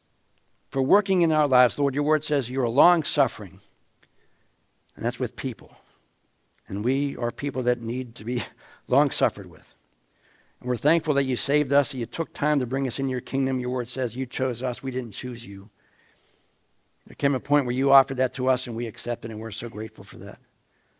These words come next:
And we thank you for the way you're working in our lives personally and working in this church as a body of believers.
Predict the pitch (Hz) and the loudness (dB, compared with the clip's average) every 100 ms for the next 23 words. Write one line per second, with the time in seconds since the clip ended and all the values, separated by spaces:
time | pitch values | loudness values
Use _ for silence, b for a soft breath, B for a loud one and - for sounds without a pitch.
0 | _ _ _ - 107 104 143 139 131 139 | _ _ _ -4 -4 0 -2 -2 -6 -2
1 | 135 139 127 139 127 131 127 131 123 127 | 0 2 2 -2 0 0 2 2 4 4
2 | 123 - 147 143 151 151 147 - _ _ | 2 0 0 0 -2 -4 -6 -12 _ _
3 | _ _ _ - 113 120 131 127 127 123 | _ _ _ -4 -2 0 -2 -2 -2 -2
4 | 120 - - 131 - - - _ _ 104 | -4 -6 -2 -2 -2 -12 -16 _ _ -10
5 | 98 98 117 113 110 107 113 - - | -8 -2 0 0 -4 -6 -6 -8 -16